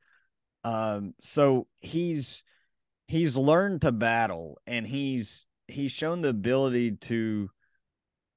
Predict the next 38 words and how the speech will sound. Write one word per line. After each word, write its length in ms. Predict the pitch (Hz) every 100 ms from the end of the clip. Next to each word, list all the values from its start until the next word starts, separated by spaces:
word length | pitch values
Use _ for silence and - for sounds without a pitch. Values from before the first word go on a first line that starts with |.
| _ _ _ -
to 100 | 120
really, 560 | 117 160 151 135 113 -
um, 480 | 110 113 110 101 92 _ _ 87
just 360 | 107 123 110 - - 107
get 180 | 127 143
in 160 | 156
there 260 | 151 147 143
and 180 | 120 110
get 140 | 135
in, 240 | 143 139 - - 117
get 160 | 151 175
in 120 | 170
the 80 | 127
mud, 360 | 131 147 135
so 220 | - 120
to 100 | 107
speak, 460 | 101 - 120 117 - _
and 380 | 117 117 110 107 107
just 300 | 110 127 - _ _
pitch 420 | - 123 95 -
when 220 | - 117 110
things 260 | 143 131
aren't 300 | 139 127 120
going 300 | 117 131 131
well. 160 | 127 123
He 100 | 123
doesn't 260 | 120 113
have 140 | 120 123
his 160 | 110
best 320 | 101 120 110 -
stuff, 360 | - 123 113 - _ _ _ _ _ _ -
um, 520 | 113 107 101 98 82 _ _ _ _ _ _
you 140 | 131
know, 140 | 120 113
to 200 | - 117
not 320 | 135 139 -
hammer 380 | 107 135 123 104
fastballs 800 | - 113 107 - 104 98 95